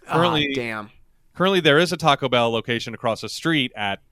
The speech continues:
Speaker 2: seventy-one twenty-seven Firestone Boulevard. But maybe, um,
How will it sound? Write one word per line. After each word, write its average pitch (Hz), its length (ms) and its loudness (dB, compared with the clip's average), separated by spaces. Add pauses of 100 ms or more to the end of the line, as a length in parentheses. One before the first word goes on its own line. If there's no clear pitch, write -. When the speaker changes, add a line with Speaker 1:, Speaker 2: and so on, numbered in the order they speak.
(180)
Speaker 2:
seventy-one 117 640 -2
twenty-seven 123 720 2
Firestone 101 580 -4
Boulevard. 85 600 -6 (500)
But 113 140 0
maybe, 139 520 -2
um, 127 520 -2